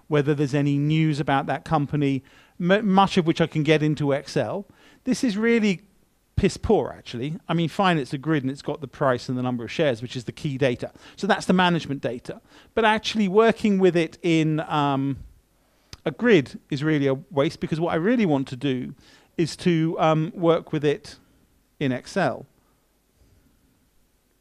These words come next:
And, um, at the click of a button, <laughs> I get a, uh, template opened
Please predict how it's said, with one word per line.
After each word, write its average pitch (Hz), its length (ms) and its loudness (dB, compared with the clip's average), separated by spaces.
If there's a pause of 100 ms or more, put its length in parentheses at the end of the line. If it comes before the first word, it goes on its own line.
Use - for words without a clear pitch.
(680)
And, 123 320 -2
um, 123 400 -4
at 123 100 -8
the 117 60 -14
click 226 220 -6
of - 60 -8
a 147 80 -2
button, 180 440 -2 (440)
<laughs> - 800 -20
I 135 120 -2
get - 400 -2 (100)
a, 131 380 0
uh, 123 240 -2
template 180 480 0
opened 147 480 2